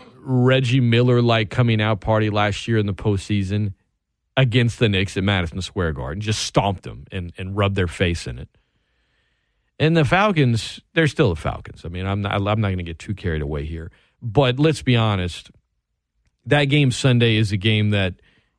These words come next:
you would have fully expected them to lose after they blew it late, 'cause that's just what they do. And they somehow, you know, string together Paulson Adebo, just blows it. And unfortunately for the Saints, I,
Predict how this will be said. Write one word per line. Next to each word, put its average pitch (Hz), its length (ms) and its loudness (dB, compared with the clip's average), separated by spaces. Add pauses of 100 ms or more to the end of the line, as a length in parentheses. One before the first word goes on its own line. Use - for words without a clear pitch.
(100)
you 123 220 2
would 120 180 4
have 107 80 2
fully 127 340 2
expected 104 500 -2
them 98 200 -2
to - 100 -8
lose 92 380 -4
after 98 340 -4
they 85 140 -6
blew 90 340 -6
it 76 140 -10
late, 78 260 -14
'cause 98 160 -2
that's 92 180 -2
just 90 240 -4
what 85 140 -6
they 73 100 -6
do. 76 360 -8
And 104 120 -4
they 123 140 2
somehow, 107 560 -4
you 95 140 -6
know, 104 60 -8
string 104 340 -6
together 98 340 0
Paulson 92 400 -4
Adebo, 92 540 -2
just 87 280 -8
blows 92 540 -4
it. 113 160 0
And 85 180 -6 (400)
unfortunately 113 500 0
for 101 120 -4
the 90 120 -2
Saints, 139 460 -2 (440)
I, 127 100 0